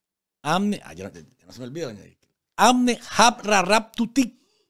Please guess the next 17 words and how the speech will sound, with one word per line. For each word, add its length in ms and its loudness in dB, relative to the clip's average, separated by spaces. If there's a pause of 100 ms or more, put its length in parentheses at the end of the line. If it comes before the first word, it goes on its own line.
(1080)
Es 120 -20
que 160 -6
me, 200 -16
me, 100 -20
me, 180 -20 (720)
no 80 -14
lo 40 -4
estoy 160 -4
leyendo, 360 2
¿eh? 80 -8 (760)
Ayer, 480 -2 (300)
Amne 560 -2 (380)
Habraraptutik, 1600 -2 (1040)
dueña 560 0
de 60 -4
Mi 160 -8
Universo, 760 -6